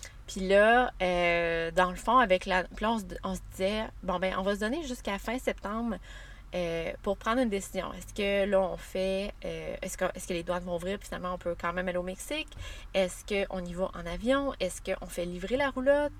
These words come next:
Euh, est-ce qu'on va à quelque part d'autre ? Qu'est-ce qu'on fait ? Euh, puis dans une, il y a une fin de semaine, on est allé en Estrie chez des amis. Euh, puis ils nous parlaient du Portugal, comment ils avaient aimé leur voyage, euh, avec leurs enfants, puis c'était super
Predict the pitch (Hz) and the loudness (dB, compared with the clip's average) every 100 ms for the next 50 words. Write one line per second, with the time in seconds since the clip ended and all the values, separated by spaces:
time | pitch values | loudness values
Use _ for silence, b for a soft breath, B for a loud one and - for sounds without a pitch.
0 | - B B - 180 175 170 175 - 175 | -14 B B -6 -2 0 -2 -6 -8 -8
1 | 170 175 - 196 214 208 254 285 - 285 | -8 -10 -10 -10 -8 -6 -6 -6 -8 -8
2 | - 180 - - - - - - - - | -8 -8 -10 -6 -6 -6 -12 -12 -12 -14
3 | - - - B B B B - 190 190 | -14 -12 -12 B B B B -2 2 4
4 | 185 196 190 196 180 185 175 170 185 185 | 2 4 2 2 -4 -6 -4 -2 -2 0
5 | 190 185 196 190 233 220 202 202 190 - | -4 -2 -4 -2 -2 0 0 0 -2 -4
6 | - 233 208 185 180 175 226 294 B B | -4 -4 0 2 4 4 2 2 B B
7 | B B - - 185 180 170 170 - 208 | B B -12 0 4 6 6 4 2 -2
8 | 214 - 185 175 175 180 - - - 180 | -2 -2 -6 -6 -4 -4 -4 -10 -4 -2
9 | 185 175 170 170 170 170 180 165 170 170 | -2 -4 -4 -2 -2 -2 -2 -4 -4 -2
10 | 175 196 208 190 170 160 170 165 165 175 | 0 -2 -4 -2 -2 -2 -4 -4 -4 -4
11 | 160 208 202 - - 175 - - 175 | -2 0 0 -2 -8 -10 -10 -8 -4